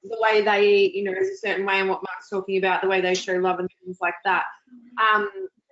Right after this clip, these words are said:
I don't think it ever gets easier, to be dead honest. Like, I've been cooking now for seven years, eating the way I eat, and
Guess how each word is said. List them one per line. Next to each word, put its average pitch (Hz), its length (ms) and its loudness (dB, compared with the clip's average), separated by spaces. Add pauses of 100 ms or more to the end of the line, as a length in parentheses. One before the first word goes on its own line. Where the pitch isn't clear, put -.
(460)
I - 80 -2
don't 247 300 -2
think 330 220 -4
it 311 180 -4
ever 226 220 -2
gets - 460 -4 (100)
easier, 220 380 -2
to 285 180 -4
be 277 160 4
dead 220 180 -2
honest. 247 480 -2
Like, 214 340 0
I've - 440 -4
been 226 100 -6 (500)
cooking 208 340 -8
now 190 160 0
for 196 100 -6
seven 196 420 -4
years, 190 300 -4 (680)
eating 208 260 -10
the 208 140 0
way 196 140 0
I 190 220 2
eat, 196 260 2
and 185 420 0